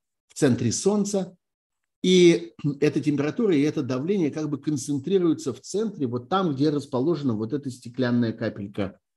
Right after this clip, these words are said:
со смесью дейтерия и трития. <clears throat> Они, э, соединяются, запускается реакция и выделяется какое-то тепло. Штука заключается в том, что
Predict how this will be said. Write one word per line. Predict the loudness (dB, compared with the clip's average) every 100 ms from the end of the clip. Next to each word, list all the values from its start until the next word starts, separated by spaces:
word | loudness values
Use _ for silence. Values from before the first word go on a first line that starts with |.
| _ _ _
со | -12 0 2 2
смесью | 4 4 4 2
дейтерия | 0 2 2 2 2
и | 2
трития. | 2 4 2 2 -2 -16 _ _ _ _ _
<clears throat> | 2 8 8 8 2 -8 -6 0
Они, | 4 8 8 6 2 -8 _ _ _ -2
э, | 2 2 0 -4
соединяются, | 0 2 2 2 2 2 -2 -4
запускается | -4 -8 -6 -4 -4 -4
реакция | -4 -4 -6 -4 -4 -4 _ _ _ -4
и | -2
выделяется | 2 2 4 2 -2 -6
какое-то | -6 -6 -6 -6
тепло. | -8 -8 -12
Штука | -2 2 4
заключается | 4 2 2 4 2 0
в | -2
том, | 0 2
что | 2 0 -2 -2 -6